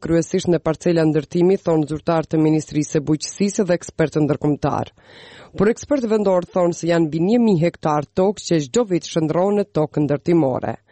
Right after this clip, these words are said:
Fenomeni shqetësues i azgjësimit të tokës së punueshme është rrirë përgjatë viteve të tëra që prej përfundimit të luftës, dhe ekspertët thonë se betonimi i tokës pjellore do të sjellë pasoja, në veçanti në sigurimin e produkteve elementare bujqësore.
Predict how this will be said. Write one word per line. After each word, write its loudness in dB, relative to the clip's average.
Fenomeni 0
shqetësues -2
i 2
azgjësimit 0
të -4
tokës -2
së -2
punueshme 2
është -4
rrirë 0
përgjatë -2
viteve -2
të -2
tëra 0
që -4
prej 0
përfundimit 0
të 0
luftës, 0
dhe 0
ekspertët -6
thonë 0
se -2
betonimi 2
i -
tokës -4
pjellore 2
do 0
të -2
sjellë -2
pasoja, 0
në 4
veçanti 0
në 2
sigurimin 0
e -6
produkteve -2
elementare 0
bujqësore. -2